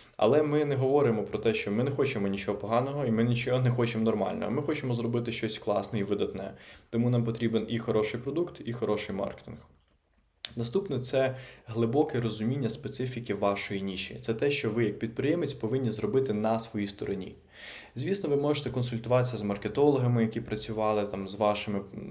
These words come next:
з, з проектами в вашій ніші і так далі. Це все важливо. Але вони за вас цього не зроблять. Е,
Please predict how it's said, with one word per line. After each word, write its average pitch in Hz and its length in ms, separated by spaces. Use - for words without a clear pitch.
з, 104 340
з - 40
проектами 120 460
в 101 60
вашій 107 360
ніші 101 280
і 101 40
так 101 140
далі. 113 200
Це 104 140
все - 160
важливо. 104 500
Але 107 160
вони 139 300
за 123 120
вас 123 340
цього 110 220
не 107 220
зроблять. 101 540
Е, 95 300